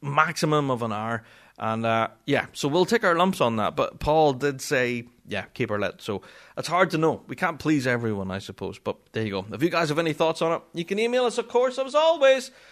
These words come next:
big rab show at gmail dot com. All right. Let's get into some actual bagpiping news then, shall we? Okay, the very top of the show, I want to give a mention to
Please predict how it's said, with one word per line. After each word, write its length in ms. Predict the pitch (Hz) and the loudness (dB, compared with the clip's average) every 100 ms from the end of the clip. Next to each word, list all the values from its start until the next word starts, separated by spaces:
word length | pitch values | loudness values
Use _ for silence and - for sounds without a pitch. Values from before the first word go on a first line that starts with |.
| - - | -20 0
big 180 | 214 208 | 2 6
rab 260 | 226 214 | 6 4
show 340 | - 226 196 - - | 4 6 6 2 0
at 240 | 175 127 | 0 0
gmail 460 | 120 151 156 156 170 - - 98 | -2 0 4 4 2 -8 -20 -2
dot 320 | 127 110 - _ - | 0 0 -4 _ -14
com. 480 | - 101 80 71 - _ - - | -4 -2 -2 -6 -14 _ -8 0
All 100 | 147 | 2
right. 160 | 101 - _ _ _ _ _ _ - - | 0 -6 _ _ _ _ _ _ -20 -4
Let's 200 | 160 170 | -2 -2
get 120 | 185 | -2
into 180 | 185 170 | -2 -2
some 200 | - 165 - - - - | -2 -4 -4 -12 0 2
actual 380 | 202 - 180 | 2 2 0
bagpiping 560 | 151 151 147 - 131 120 | 2 -2 -2 -6 -6 -6
news 240 | 117 117 113 | -6 -6 -4
then, 200 | 120 - | -4 0
shall 200 | 139 165 | 0 2
we? 140 | 180 - - - - | -2 -6 -18 -16 2
Okay, 380 | 277 294 302 277 | 2 4 2 2
the 200 | - 196 | 2 2
very 180 | 285 285 | 2 2
top 280 | - 240 226 | 2 2 2
of 60 | |
the 60 | 170 | 0
show, 260 | - 202 | 2 0
I 80 | 233 | 0
want 160 | 254 330 | 0 2
to 80 | 190 | 4
give 160 | 131 | 4
a 60 | 117 | 2
mention 440 | 117 127 - 160 | 0 0 -2 -4
to 200 | - 143 | -2 -4